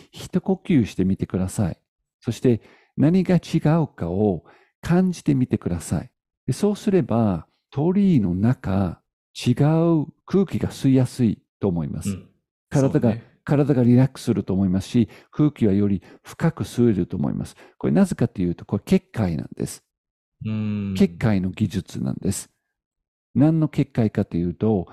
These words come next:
Speaker 1: 物理的な結界というより、エネルギーの結界なんです。鳥居っていうのは。
Speaker 2: うん。
Speaker 1: なので、そういったノウハウも日本人は分けていただいて、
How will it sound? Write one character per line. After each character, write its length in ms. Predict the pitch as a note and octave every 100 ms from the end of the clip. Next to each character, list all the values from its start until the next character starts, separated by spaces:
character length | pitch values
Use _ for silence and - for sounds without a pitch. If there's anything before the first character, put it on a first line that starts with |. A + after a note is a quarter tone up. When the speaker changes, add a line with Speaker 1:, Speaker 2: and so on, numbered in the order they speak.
| - - -
Speaker 1:
物 260 | - G3
理 120 | G#3+
的 260 | G3+ G3 D3
な 120 | A2+
結 280 | - A#2 -
界 200 | - G2+
と 120 | -
い 160 | F2+ F#2+
う 40 |
よ 120 | F#2 F#2
り、 240 | A#2+ G2+ - - - -
エ 160 | D3 G3+
ネ 140 | G3
ル 120 | A#2
ギ 180 | F#2+ F2+
ー 40 | F2
の 100 | E2+
結 300 | - G#2+ -
界 240 | E2+ -
な 140 | - -
ん 40 |
で 120 | -
す。 200 | - - _ _ -
鳥 320 | A2 G2+ G2
居 140 | G2 F#2
っ 20 |
て 60 |
い 100 | D#2
う 40 | D#2+
の 120 | D#2+
は。 100 | - _ _ _ _ _ _ G#2
Speaker 2:
う 40 |
ん。 40 |
Speaker 1:
な 40 | G#2
の 80 | G#2
で、 320 | A#2 G#2 F2+ - - _ -
そ 320 | - F3+ G#3
う 60 |
い 120 | G3+ G3
っ 40 |
た 260 | - B2+ A2+
ノ 280 | A#2 C#3+
ウ 20 | A2+
ハ 200 | F#2 F2+
ウ 100 | F2
も 460 | G#2 G2+ E2+ - _ _ -
日 140 | A2+
本 320 | C3+ D3+ D3+
人 300 | C3+ C#3 C3
は 280 | D3+ D#3+ G#2+ _ _ _ _ _
分 220 | G2 C#3+ -
け 140 | G#3
て 120 | -
い 60 | G#2
た 120 | F#2
だ 100 | E2+
い 80 | E2
て、 180 | -